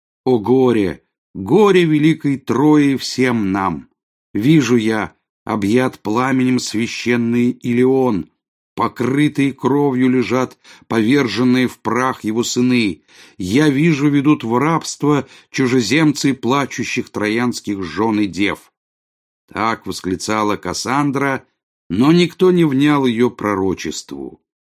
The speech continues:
Никто не остановил Париса, а он плыл всё дальше и дальше. Поднялась на море страшная буря.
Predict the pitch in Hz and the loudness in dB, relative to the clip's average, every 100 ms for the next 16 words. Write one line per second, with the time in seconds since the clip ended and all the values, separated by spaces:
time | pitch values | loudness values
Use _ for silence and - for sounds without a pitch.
0 | _ _ - 117 123 - 139 160 156 143 | _ _ -2 0 0 -2 0 4 4 2
1 | 123 - 107 101 98 104 95 95 87 80 | 0 -6 -6 -2 -2 -4 -6 -6 -6 -6
2 | 71 - 69 62 _ _ _ _ - 110 | -8 -12 -14 -18 _ _ _ _ -6 0
3 | 131 120 - 107 139 135 - - 85 95 | 0 0 -4 -2 -2 -2 -8 -8 -6 -4
4 | 135 156 156 - 95 82 73 90 87 - | -2 0 -2 -4 -8 -8 -6 -6 -6 -8
5 | - 65 - _ _ _ _ _ _ _ | -14 -16 -18 _ _ _ _ _ _ _
6 | - 95 113 139 185 185 - 113 123 135 | -8 -2 2 2 4 2 0 -2 0 2
7 | 156 147 - - 110 113 - 98 95 80 | 2 2 -2 -6 -6 -6 -8 -8 -8 -6
8 | 90 78 71 64 | -6 -6 -8 -12